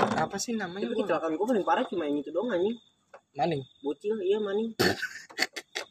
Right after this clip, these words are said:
Speaker 2: Itu doang yang parah.
Speaker 1: Lagian siapa suruh ikut-ikutan? Kan gua sama bocil dulu.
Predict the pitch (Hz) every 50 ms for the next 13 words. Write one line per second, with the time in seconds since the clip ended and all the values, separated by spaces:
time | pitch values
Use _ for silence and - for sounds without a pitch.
0 | - - - - - 160 180 214 233 233 220 214 208 233 247 254 247 226 - -
1 | - - _ _ _ _ _ _ - 151 156 151 175 190 185 190 165 170 175 -
2 | 175 175 175 196 190 - 190 - - 143 - - 147 - - 170 165 165 160 151
3 | 143 143 135 - 202 208 196 - 160 156 175 190 185 185 160 170 185 - - 190
4 | 180 180 214 220 214 190 175 151 143